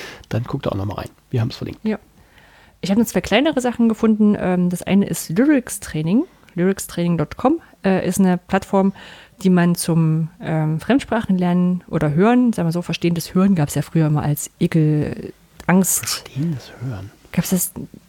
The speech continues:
Speaker 2: Doch, verstehendes Hören. Gab's, gab's früher als, als Klausurform, als, als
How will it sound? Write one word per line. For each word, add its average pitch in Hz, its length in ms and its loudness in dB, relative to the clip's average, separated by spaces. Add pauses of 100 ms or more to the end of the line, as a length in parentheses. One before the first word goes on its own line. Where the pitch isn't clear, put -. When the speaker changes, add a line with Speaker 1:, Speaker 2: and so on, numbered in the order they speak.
(140)
Speaker 2:
Doch, 151 160 2
verstehendes 190 480 0
Hören. 165 260 0
Gab's, - 380 -4
gab's - 200 -2
früher 202 320 2
als, - 200 0
als - 220 0 (120)
Klausurform, 160 680 2
als, 147 180 -2
als - 240 -4